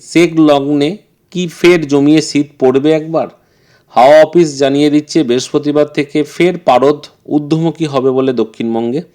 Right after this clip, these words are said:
শীতের বিদায় এখন কয়েকদিনের অপেক্ষা মাত্র।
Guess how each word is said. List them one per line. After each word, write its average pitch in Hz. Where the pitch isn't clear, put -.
শীতের 175
বিদায় 143
এখন 151
কয়েকদিনের 135
অপেক্ষা 127
মাত্র। 117